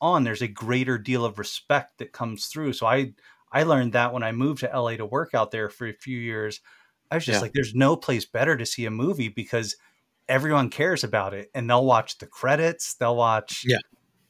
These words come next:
Speaker 1: It's like, it, it's beautiful.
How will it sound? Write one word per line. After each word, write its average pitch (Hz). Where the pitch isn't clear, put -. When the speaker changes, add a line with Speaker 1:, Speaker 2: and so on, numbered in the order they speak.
Speaker 1:
It's -
like, 120
it, 165
it's -
beautiful. 120